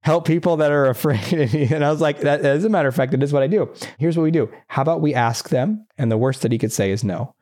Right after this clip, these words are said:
So I'm just modeling for him the bold action. Then I let him change the level of weight. He gets, starts getting more scared. He's like, "I don't wanna ask." I was like, "Well, how about I go to the front door and you just stay back and you can watch me, but you don't have to be there."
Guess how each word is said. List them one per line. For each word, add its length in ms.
So 180
I'm 200
just 120
modeling 460
for 160
him 220
the 100
bold 240
action. 380
Then 540
I 80
let 220
him 160
change 360
the 140
level 280
of 120
weight. 480
He 160
gets, 160
starts 240
getting 160
more 160
scared. 240
He's 120
like, 160
"I 220
don't 120
wanna 160
ask." 360
I 20
was 80
like, 140
"Well, 140
how 160
about 500
I 180
go 140
to 80
the 80
front 240
door 200
and 100
you 80
just 220
stay 260
back 500
and 140
you 80
can 380
watch 340
me, 340
but 180
you 80
don't 140
have 200
to 100
be 160
there." 240